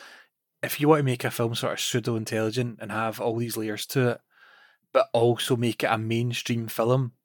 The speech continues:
that's cost a fortune to make, that you're looking to make back in the box office, it needs to appeal to the general idiots in the population. <laughs> And there's a direct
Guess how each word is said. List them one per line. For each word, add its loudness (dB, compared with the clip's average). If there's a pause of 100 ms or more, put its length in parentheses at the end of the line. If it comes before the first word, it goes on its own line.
that's 0
cost 0
a -2
fortune -2
to -6
make, -2
that -10
you're -4
looking -6
to -4
make -4
back 0
in 0
the -4
box -2
office, -2 (640)
it 2
needs 0
to 2
appeal 0
to 0 (920)
the -6
general 0
idiots -4
in 0
the -2
population. -2
<laughs> -20 (480)
And 4 (140)
there's 2
a 4
direct 0